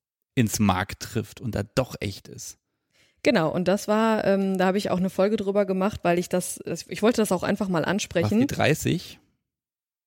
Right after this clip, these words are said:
Speaker 2: Äh, boah.
Speaker 1: Wo du an deine Grenzen gekommen bist?
Speaker 2: Ja, mit dem Spielzeug zerstören. Das war jetzt so
Speaker 1: Genau.
Speaker 2: für mich etwas,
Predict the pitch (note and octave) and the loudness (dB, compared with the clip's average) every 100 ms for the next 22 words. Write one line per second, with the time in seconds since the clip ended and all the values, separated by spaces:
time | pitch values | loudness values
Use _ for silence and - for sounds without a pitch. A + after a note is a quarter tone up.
0 | _ F#3+ F3+ D#3 - - C#3 A#2+ A#2+ A#2 | _ -10 -10 -10 -14 -14 -4 0 2 4
1 | A#2 A#2 - B2+ D3+ - G2 - G#2+ A2+ | 2 2 0 -2 -2 -2 -2 0 0 0
2 | E3 - - A3 A3 G#3 G#3 G3 - G3+ | -4 -10 -4 2 2 2 0 -2 0 0
3 | - D#3 - D3 - - - - E3+ - | 0 -6 -6 -14 -14 -12 -12 -14 -14 -8
4 | E3 D#3+ - E3+ A2+ G#2 F#3+ G3+ - F3 | -4 -4 -4 0 2 2 0 -2 -4 -4
5 | E3+ F3 | -4 -6